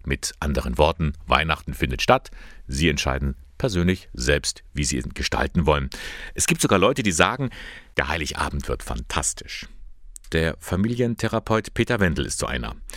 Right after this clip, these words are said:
Wie er dazu kommt, das wird er uns gleich erzählen. In der nächsten Stunde, da hören wir uns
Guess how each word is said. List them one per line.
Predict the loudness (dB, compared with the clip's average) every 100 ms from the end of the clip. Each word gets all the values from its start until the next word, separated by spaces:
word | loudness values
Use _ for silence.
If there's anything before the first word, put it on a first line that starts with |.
| -12 -12 -14 -18 -6
Wie | 2 2
er | 2
dazu | 0 -2
kommt, | 0 -2 -2 -8 -14 -12
das | -6 -2
wird | -2
er |
uns | 0
gleich | -2 -2
erzählen. | -2 -2 -2 -6 -6
In | 0
der | 2
nächsten | 2 0 -4
Stunde, | 2 4 4 2 -2 -10 -16 -6
da | 0
hören | 0 0
wir | -4
uns | -4 -6